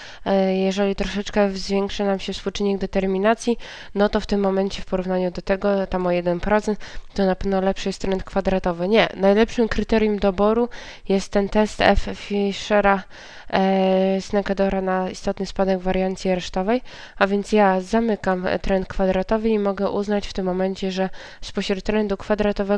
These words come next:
i liniowego lepszy jest ten liniowy. Znam takie przypadki, że niektórzy po prostu jeszcze sprawdzają, czy może trend sześcienny nam skoczy,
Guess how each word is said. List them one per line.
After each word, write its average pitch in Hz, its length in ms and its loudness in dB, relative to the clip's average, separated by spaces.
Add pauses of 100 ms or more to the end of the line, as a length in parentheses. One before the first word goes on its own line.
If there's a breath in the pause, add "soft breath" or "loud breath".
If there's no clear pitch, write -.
(140)
i 202 100 2
liniowego 190 640 0 (840 loud breath)
lepszy 202 340 0
jest 190 160 0
ten 202 200 4
liniowy. 202 360 2 (600 loud breath)
Znam 208 220 2
takie 226 320 4
przypadki, 220 480 0
że 214 220 4
niektórzy 208 540 0
po 208 80 0
prostu - 260 -4
jeszcze 202 160 -4
sprawdzają, 202 460 2
czy 208 120 -2
może 208 260 -2
trend 208 300 -2
sześcienny 202 540 0
nam 185 180 0
skoczy, 214 420 -2